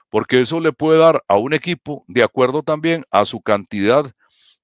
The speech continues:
a su cantidad de, de puntos y goles, la ocasión y posición en el ranking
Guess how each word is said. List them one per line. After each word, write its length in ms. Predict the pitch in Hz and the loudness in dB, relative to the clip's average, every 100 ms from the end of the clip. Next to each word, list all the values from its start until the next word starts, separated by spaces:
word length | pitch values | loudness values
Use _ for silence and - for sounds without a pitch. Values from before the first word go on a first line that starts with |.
| - | 2
a 140 | 101 | 2
su 140 | 117 | 2
cantidad 560 | 104 110 104 107 104 120 | 0 0 0 0 2 2
de, 220 | 156 139 - | 0 -2 -2
de 140 | 117 | -6
puntos 640 | - 165 151 - 143 - - | -4 -10 -10 -12 -12 -10 -6
y 100 | 117 | -4
goles, 640 | 127 165 135 160 - - _ _ _ | 0 0 0 -4 -6 -12 _ _ _
la 220 | - 98 101 | -4 2 2
ocasión 420 | 110 107 156 160 | 2 -2 -2 -2
y 100 | 135 | -6
posición 440 | - 117 113 131 143 | -6 -6 -6 -6 -4
en 80 | |
el 100 | 160 | -4
ranking 460 | 160 160 156 170 165 | 0 -2 -2 -12 -14